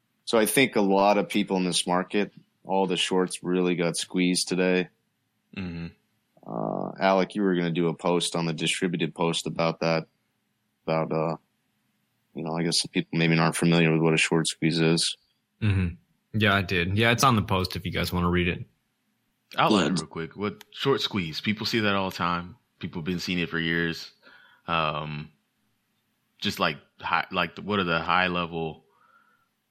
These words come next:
Speaker 2: uh,
Speaker 1: Yeah.
Speaker 2: qualities of a short squeeze? Like what's happening to people?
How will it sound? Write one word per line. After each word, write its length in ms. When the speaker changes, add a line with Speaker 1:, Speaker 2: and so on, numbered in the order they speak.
Speaker 2:
uh, 320
Speaker 1:
Yeah. 280
Speaker 2:
qualities 520
of 160
a 40
short 300
squeeze? 520
Like 160
what's 140
happening 400
to 60
people? 320